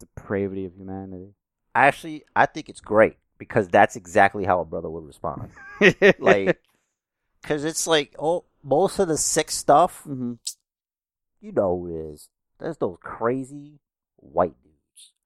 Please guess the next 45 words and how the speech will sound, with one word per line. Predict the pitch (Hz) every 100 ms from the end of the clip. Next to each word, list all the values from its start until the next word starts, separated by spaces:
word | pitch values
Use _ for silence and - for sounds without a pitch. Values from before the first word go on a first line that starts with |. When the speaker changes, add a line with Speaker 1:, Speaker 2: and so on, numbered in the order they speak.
| _ _
Speaker 1:
True. | - 156 120
Speaker 2:
No, | 139 151
they're | 127 160
the | 202
ones | 175 147 117 - - _ _ _ -
eating | 143 135 120
people | - 117 - 113 120
and | 90
stuff | - 113 -
like | 104 95
that. | 107 120 - _ _ _ _
I'm | -
not | 156 127
being | 123 95
racist. | 80 147 - 107 - - _
It's | 123 -
proven. | - 185 214 71 _ _
Speaker 1:
Yeah. | - 127 113 _ _ _ _ _
Speaker 2:
You | 101
know? | 92 90 139 156
Speaker 1:
There's | 139 117
a, | 120 131 -
uh, | 147 120
something | 110 156 180 165
like | 135 127 123 _ _ _ _ _ _
eighty | 127 135 143 135
percent | - 117 - 131 113
of | 101
friggin' | - 113 107 98
serial | 107 117 101
killers | - 92 90 87
are | 92 92 90 95 _ _
single | - - 110 101
white | 98 104
males. | 101 104 90 - _ _ _ _ _ _ _
Speaker 2:
Yeah, | 320 311
you | 120 120
know | 131
why? | 117 151 226
'Cause | 151
they | 165
ain't | 190 202
shit | - 214
to | -
do. | 170 233 160